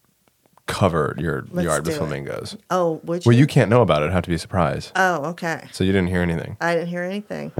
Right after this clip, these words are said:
Speaker 1: Well, Linda, thank you so much for being here. Thank you so much to everybody listening. I hope you have a cup of coffee in your hand. Linda, what's your favorite cup of coffee? What's your
Speaker 2: You mean
Speaker 1: go-to?
Speaker 2: the type?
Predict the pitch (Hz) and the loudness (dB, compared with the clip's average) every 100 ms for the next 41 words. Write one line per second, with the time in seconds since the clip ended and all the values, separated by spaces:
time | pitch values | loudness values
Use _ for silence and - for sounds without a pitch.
0 | - - 110 135 139 190 165 147 117 107 | -2 4 6 6 8 8 8 8 4 4
1 | 98 98 98 92 92 - _ 120 120 117 | 4 6 6 6 4 0 _ 2 4 4
2 | 107 110 98 - 92 87 87 92 95 113 | 6 6 4 4 6 6 6 6 6 6
3 | 117 135 147 _ _ _ - 98 95 90 | 6 6 2 _ _ _ 2 4 6 4
4 | 104 92 90 85 92 87 87 85 85 101 | 2 2 2 4 2 2 2 2 2 2
5 | - - 95 95 104 110 101 85 - 82 | -4 0 4 6 4 4 0 0 -2 -4
6 | 143 - 90 - _ _ _ _ _ _ | -4 -4 -6 -8 _ _ _ _ _ _
7 | _ _ _ _ _ _ _ _ - - | _ _ _ _ _ _ _ _ -4 0
8 | 113 92 90 - 107 _ _ _ - 151 | 4 4 2 -6 -8 _ _ _ -20 -18
9 | 147 - - 147 214 - | -16 -14 -10 -8 -8 -12